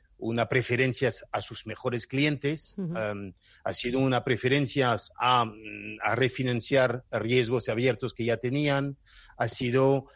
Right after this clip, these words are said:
Speaker 1: de, de acudir a las, a lo que era más fácil para, para ellos, ¿no? Y esto dejando un poquito de lado o las empresas que no tenían ya una relación muy establecida con este banco,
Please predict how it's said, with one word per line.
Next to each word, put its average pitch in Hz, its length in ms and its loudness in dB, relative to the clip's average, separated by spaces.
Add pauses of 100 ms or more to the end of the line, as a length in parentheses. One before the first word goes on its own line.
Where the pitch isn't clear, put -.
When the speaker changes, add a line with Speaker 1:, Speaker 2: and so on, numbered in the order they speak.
(140)
Speaker 1:
de, 123 600 2
de 127 120 -2
acudir 160 680 -2
a 135 80 4
las, 120 340 0
a 127 80 -4
lo 139 140 0
que 175 80 0
era 156 160 4
más 123 260 -2
fácil 120 460 -6
para, 107 340 -4
para 104 220 -2
ellos, 95 340 -8
¿no? 135 220 -12 (240)
Y 113 120 -4
esto 131 220 -2
dejando 131 600 2 (220)
un 110 60 -16
poquito 117 320 -4
de 123 140 2
lado 127 400 4
o 135 140 0
las 135 180 0
empresas 131 580 0
que 113 120 -6
no 120 160 -4
tenían 127 420 -2
ya 127 140 -2
una 123 180 -2
relación 127 520 0
muy 123 180 -2
establecida 120 540 -2
con 127 140 -6
este 131 220 -6
banco, 180 540 -2